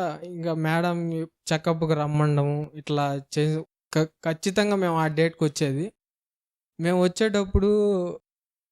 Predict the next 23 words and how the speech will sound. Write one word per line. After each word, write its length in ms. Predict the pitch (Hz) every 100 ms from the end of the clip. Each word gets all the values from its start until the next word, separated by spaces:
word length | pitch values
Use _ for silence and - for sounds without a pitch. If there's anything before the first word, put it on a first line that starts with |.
| _ 175
ఎంతో 240 | 202 226
హ్యాపీగా 500 | 196 180 196 247 214
ఉండేది 240 | 190 170
మాకు. 300 | 151 135 -
ఒక 200 | 139 147
హాస్పిటల్కి 520 | 156 190 - 226 202 185
వెళ్తున్నాం 460 | 170 175 175 170
అనే 200 | 165 165
ఫీలింగ్ 440 | 151 202 226 233 180
లేకుండా 440 | 165 165 175 160
ఉండేది. 420 | 135 127 123 131 - _ _ _ 160
ఎప్పుడు 300 | 160 196 202
వచ్చినా 440 | - 208 196 208 _ _ _ _ _ 165
ఇంకా 200 | 180 208
మేడం 380 | 185 185 190
వాళ్ళు 180 | 190 185
ఎప్పుడు 220 | 165 180
రమ్మంటారా, 600 | 175 170 165 156 156 151
ఎప్పుడు 300 | 151 147 165
రమ్మంటారా 520 | 160 160 156 156 151 147
అని 200 | 147 151 _ _ _ _ 156
మాకు 800 | 147 151 139 160 156 160 160 - _ _ _ _ _ _ _ _ _ _ _ -
ఈ 640 | 175 170 170 160 156 156